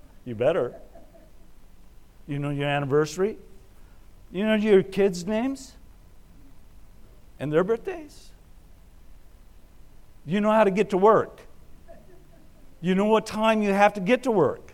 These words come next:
I'm sure you know what time you get off work. What is that? That's memorization. You say, "Yeah, but that, that just took place over time. You know, I did, it, it, and it wasn't like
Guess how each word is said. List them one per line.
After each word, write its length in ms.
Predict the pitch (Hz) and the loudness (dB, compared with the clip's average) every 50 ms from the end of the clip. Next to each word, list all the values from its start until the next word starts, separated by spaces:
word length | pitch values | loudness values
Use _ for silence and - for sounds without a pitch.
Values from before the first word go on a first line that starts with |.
| - - - - - - - - - - - - - - - - - - - - - - - - - - | -20 -20 -20 -20 -20 -20 -20 -20 -20 -20 -20 -20 -20 -20 -20 -20 -20 -20 -20 -20 -20 -20 -20 -20 -20 -14
I'm 180 | - 123 123 123 | -10 -8 -8 -8
sure 240 | 113 - 180 185 208 | -4 0 0 2 2
you 100 | 208 180 | 0 -2
know 340 | 156 147 135 131 120 123 - | -2 0 -2 -2 -2 -4 -6
what 200 | - 147 139 - | -6 -6 -6 -6
time 200 | - 131 117 113 | -6 -8 -8 -8
you 60 | 104 | -10
get 260 | 95 107 123 180 220 | -12 -6 -4 -2 0
off 280 | 220 160 104 87 - - | 0 -2 -2 -4 -8 -12
work. 200 | - 85 - - - - - - - - - - - - - - - - - - - - - - - - - - - - - - - - - - - - - - - - - - - - - - - - - - - - | -16 -16 -16 -18 -20 -20 -20 -20 -20 -20 -20 -20 -20 -20 -20 -20 -20 -20 -20 -20 -20 -20 -20 -20 -20 -20 -20 -20 -20 -20 -20 -20 -20 -20 -20 -20 -20 -20 -20 -20 -20 -20 -20 -20 -20 -20 -20 -20 -20 -20 -20 -20 -20 -14
What 120 | - 185 202 | -12 -10 -10
is 120 | 196 135 | -8 -4
that? 360 | 120 113 98 101 113 - - - - - - | -4 -4 -4 -4 -8 -10 -16 -20 -20 -12 -10
That's 200 | 202 233 226 - | -10 -10 -8 -6
memorization. 800 | 214 185 160 165 160 160 165 160 180 196 220 - - - 113 98 - - - - - - - - - - - - - - - - - - - - - - - | -6 -4 -4 -2 -2 -4 -2 -2 -2 -4 -4 -6 -10 -14 -16 -18 -20 -20 -20 -20 -20 -20 -20 -20 -20 -20 -20 -20 -20 -20 -20 -20 -20 -20 -20 -20 -20 -20 -16
You 60 | - | -6
say, 160 | 156 147 214 214 | -2 -2 0 0
"Yeah, 200 | 190 214 247 247 | 2 2 0 0
but 140 | 190 196 - | 0 -2 0
that, 240 | 214 214 226 196 180 | 0 -2 0 0 0
that 180 | 220 214 208 | 0 0 0
just 220 | 233 240 202 - - | -2 -6 -6 -6 -4
took 280 | - 208 170 - - | -6 -6 -6 -6 -12
place 360 | - - - 196 190 185 190 | -12 -6 -4 -2 -2 -2 -2
over 260 | 190 175 165 139 139 135 | -4 -2 -2 -2 -4 -6
time. 400 | 131 - - 196 226 214 156 135 | -8 -10 -10 -8 -6 -6 -6 -4
You 80 | 127 | -4
know, 100 | 127 131 | -2 -2
I 160 | 127 135 143 | 0 0 -2
did, 240 | 135 123 143 151 147 - - - - - - - | -2 -2 -4 -4 -4 -8 -14 -20 -20 -20 -14 -8
it, 80 | - | -6
it, 240 | 147 147 147 143 131 - - - - - - | -6 -6 -6 -10 -12 -12 -16 -20 -20 -18 -14
and 280 | 143 143 139 143 147 131 | -12 -10 -10 -10 -10 -10
it 60 | 120 | -6
wasn't 340 | 120 139 143 151 160 156 143 | -4 -4 -2 -2 -2 -2 -2
like 360 | 143 131 131 - - 160 | 0 -2 -2 -2 -6 -12